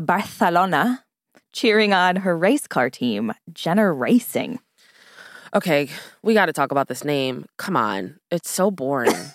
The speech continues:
Speaker 2: Like
Speaker 1: Yeah, it really is.
Speaker 2: they need to hire you
Speaker 1: Mm.
Speaker 2: and your naming
Speaker 1: Yeah.
Speaker 2: skills. Like, that would have been helpful.
Speaker 1: I do come up with really good names. Yeah.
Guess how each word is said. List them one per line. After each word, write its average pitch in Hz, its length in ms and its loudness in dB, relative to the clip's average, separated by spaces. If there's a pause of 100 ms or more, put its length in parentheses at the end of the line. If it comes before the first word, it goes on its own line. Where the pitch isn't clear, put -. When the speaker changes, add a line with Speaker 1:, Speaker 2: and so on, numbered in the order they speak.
(1160)
Speaker 2:
Like 254 260 4 (280)
Speaker 1:
Yeah, 208 400 4
it 202 80 2
really 190 300 4
is. 151 240 2 (220)
Speaker 2:
they 208 140 4
need 254 160 4
to 240 80 6
hire 185 300 4
you 139 420 2 (480)
Speaker 1:
Mm. 233 240 6
Speaker 2:
and 156 140 2
your 160 140 4
naming 147 640 0
Speaker 1:
Yeah. 151 220 2
Speaker 2:
skills. 117 600 2
Like, 139 160 -2
that 147 120 2
would - 80 0
have - 60 -4
been - 100 -2
helpful. - 440 -8
Speaker 1:
I 156 80 0
do 151 100 -2
come - 140 -6
up - 100 -6
with - 80 -14
really - 160 -4
good 95 140 -8
names. - 340 -14 (300)
Yeah. - 180 -4